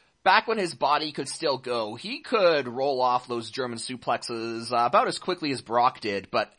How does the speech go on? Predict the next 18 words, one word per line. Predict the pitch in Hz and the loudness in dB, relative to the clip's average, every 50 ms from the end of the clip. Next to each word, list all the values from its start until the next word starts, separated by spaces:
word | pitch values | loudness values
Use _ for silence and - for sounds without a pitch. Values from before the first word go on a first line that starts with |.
| 87 | 2
I | 104 151 202 | 4 4 4
don't | 208 185 | 4 2
think | - - 175 165 143 | -2 -4 -4 -4 -4
he | - 165 175 170 | -6 -4 0 2
ever | 160 139 135 120 | 2 2 0 -2
gave, | 120 113 113 120 - - | -2 -2 -2 -2 -2 -2
I, | 135 113 135 151 - 131 | -2 0 0 0 0 -2
in | 135 131 | 0 2
fact, | - 151 - | 2 2 4
I | 139 123 - | 2 2 4
know | 156 185 | 2 2
for | 180 151 123 | 2 0 0
a | - | 4
fact | - 156 151 131 - | 6 6 6 6 4
he | 143 | 0
never | 123 135 131 131 117 | -2 0 0 0 0
gave | 117 135 127 117 117 117 | 0 0 0 0 0 -2
sixteen | - - 165 139 - - - - - 165 160 156 143 123 104 98 92 | -4 -6 -6 -6 -6 -6 -6 -2 0 0 0 0 0 -2 -4 -6 -10